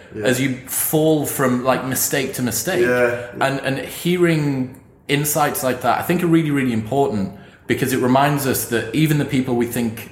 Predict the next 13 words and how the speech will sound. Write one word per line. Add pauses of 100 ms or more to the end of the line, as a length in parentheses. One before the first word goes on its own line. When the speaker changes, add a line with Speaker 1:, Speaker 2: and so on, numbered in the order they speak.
(120)
Speaker 2:
are
superhuman
Speaker 1:
Mm. (380)
Speaker 2:
have (1120)
their
weaknesses
and
their
vulnerabilities
and
their (300)
failings (400)
that